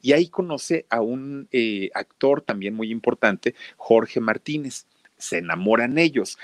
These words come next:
"Kilos abajo ya", dice, eh, "gracias, Philip, por tan excelentes historias. Te abrazo".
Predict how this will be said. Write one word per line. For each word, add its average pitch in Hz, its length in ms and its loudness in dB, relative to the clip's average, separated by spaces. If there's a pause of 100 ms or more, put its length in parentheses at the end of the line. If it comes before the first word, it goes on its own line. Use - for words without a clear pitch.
(140)
"Kilos 247 300 4
abajo 196 260 2
ya", 170 300 2
dice, 160 280 -2 (120)
eh, 127 340 0
"gracias, 190 360 -4
Philip, 208 300 -6 (220)
por 127 160 2
tan 120 160 -2
excelentes 147 540 -4
historias. 147 420 0
Te - 80 0
abrazo". 143 320 2